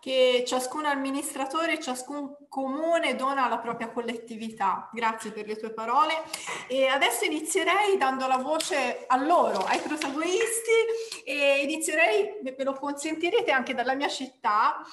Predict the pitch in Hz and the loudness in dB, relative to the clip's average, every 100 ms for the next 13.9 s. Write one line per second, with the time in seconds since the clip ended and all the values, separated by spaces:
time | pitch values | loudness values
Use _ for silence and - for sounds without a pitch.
0 | - - 240 247 254 254 277 - 269 277 | -14 -14 -4 -2 0 0 -4 -2 -2 0
1 | 285 277 254 247 247 269 - 285 269 247 | 2 4 6 4 2 -4 -4 -4 0 0
2 | 240 - 269 262 - 240 226 226 220 247 | -2 -4 -4 -4 -6 -8 -6 -8 -4 0
3 | 233 233 254 302 370 - - - - 262 | 0 0 -2 2 2 2 -6 -12 -6 -6
4 | 262 247 247 262 277 320 339 320 - - | -4 -4 -4 -6 0 2 4 4 0 -8
5 | - _ _ _ _ _ 285 403 - 247 | -18 _ _ _ _ _ -4 -4 -2 -4
6 | 240 240 240 240 240 233 247 302 - - | -2 -4 0 2 2 0 -2 -2 -6 -16
7 | - 262 285 339 330 320 359 320 277 302 | -4 -2 0 0 2 0 0 2 2 0
8 | 311 320 - 233 220 220 269 254 247 247 | -6 -6 0 4 4 2 0 2 2 0
9 | 226 226 214 214 208 208 202 202 226 240 | -4 -4 -2 -4 -4 -6 -6 -8 -4 2
10 | 254 247 214 220 214 240 240 - 339 311 | 2 2 -2 -6 -6 -8 -8 -6 0 0
11 | 240 208 202 190 - - _ - 262 262 | 0 -6 -8 -10 -14 -20 _ -10 -8 -6
12 | 226 214 208 262 254 254 240 220 208 220 | -6 -4 -2 -2 -4 -6 -6 -6 -10 -12
13 | 214 240 220 220 254 285 359 381 381 | -10 -8 -6 -6 -6 -2 0 -2 -8